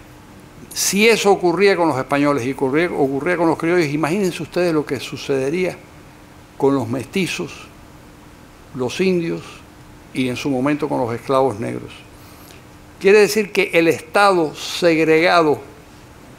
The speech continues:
por, supuestamente, por los propios, eh, latinoamericanos, nunca fue algo que cuadrara los intereses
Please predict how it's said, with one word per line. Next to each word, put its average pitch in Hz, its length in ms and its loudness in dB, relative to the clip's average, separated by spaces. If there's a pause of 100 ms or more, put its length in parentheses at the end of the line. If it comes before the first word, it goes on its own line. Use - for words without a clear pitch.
(960)
por, 131 320 2 (500)
supuestamente, 165 1000 0 (760)
por 135 120 4
los 131 120 2
propios, 165 440 2 (1400)
eh, 175 400 -8
latinoamericanos, 143 920 0 (640)
nunca 190 720 0 (1160)
fue 185 500 4 (640)
algo 165 500 2 (340)
que 135 200 0
cuadrara 147 840 4
los 127 180 -4
intereses 135 800 -2